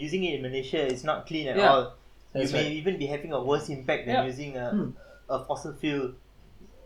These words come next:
Speaker 1: as your, as your combustion.
Speaker 2: Mm.
Speaker 1: Yeah. So,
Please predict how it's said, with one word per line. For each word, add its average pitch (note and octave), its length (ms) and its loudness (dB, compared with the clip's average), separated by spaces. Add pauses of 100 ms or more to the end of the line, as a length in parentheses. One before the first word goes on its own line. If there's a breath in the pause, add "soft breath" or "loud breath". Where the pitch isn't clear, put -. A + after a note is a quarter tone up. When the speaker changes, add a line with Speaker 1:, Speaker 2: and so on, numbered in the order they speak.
Speaker 1:
as A#2+ 160 -8
your, A#2+ 380 0
as B2+ 120 -4
your A#2 380 0
combustion. C3 640 -4 (160)
Speaker 2:
Mm. C#3 240 -6 (1160)
Speaker 1:
Yeah. B2+ 360 4
So, - 160 -12